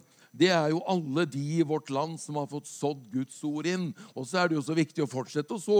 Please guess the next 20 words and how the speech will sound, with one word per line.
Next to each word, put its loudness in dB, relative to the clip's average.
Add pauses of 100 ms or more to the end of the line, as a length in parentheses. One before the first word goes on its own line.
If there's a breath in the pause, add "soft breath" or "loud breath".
Guds -2
ord 4
inn 0 (160 loud breath)
i 2
nye 4
generasjoner. 4 (240 loud breath)
Og 0
det 4
er 2
kanskje 2
ikke 4
det 6
grunnlaget 2
for 4 (300 loud breath)
evangeliet 6
og 0
Guds 2
ord 2
i 4
de 6